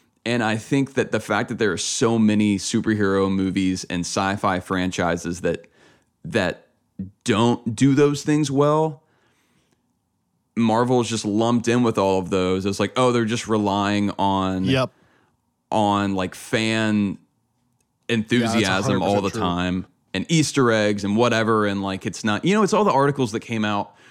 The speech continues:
Speaker 1: whenever Spider-Man No Way Home released where people are like, "People need to stop clapping during movies 'cause that's not what movies are about." <laughs> Where it's like, e-, everyone <laughs> gets so, so upset about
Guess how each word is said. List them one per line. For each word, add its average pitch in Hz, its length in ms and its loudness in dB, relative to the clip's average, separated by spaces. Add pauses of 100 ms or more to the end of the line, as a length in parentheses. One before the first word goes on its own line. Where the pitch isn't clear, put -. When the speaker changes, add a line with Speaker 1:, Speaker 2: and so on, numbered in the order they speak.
(140)
Speaker 1:
whenever 113 280 0
Spider-Man 104 500 0
No 98 120 0
Way 98 120 0
Home 98 200 -2
released 90 420 -4
where 98 120 0
people 90 280 -6
are 85 100 -2
like, 85 340 -4 (760)
"People 185 260 4
need 160 160 4
to 120 40 -2
stop - 360 -2
clapping 110 420 0
during 98 240 0
movies 95 380 -2
'cause 101 160 -4
that's 117 260 -2
not 110 140 2
what 90 160 0
movies 101 340 0
are 92 120 0
about." 90 460 -4 (380)
<laughs> - 380 -20
Where 120 200 2
it's 120 160 0
like, 110 300 0 (420)
e-, 127 140 -4
everyone 147 400 2 (100)
<laughs> - 80 -18
gets - 280 -2
so, 120 640 0 (420)
so 117 800 2 (420)
upset 107 580 0
about 101 600 -2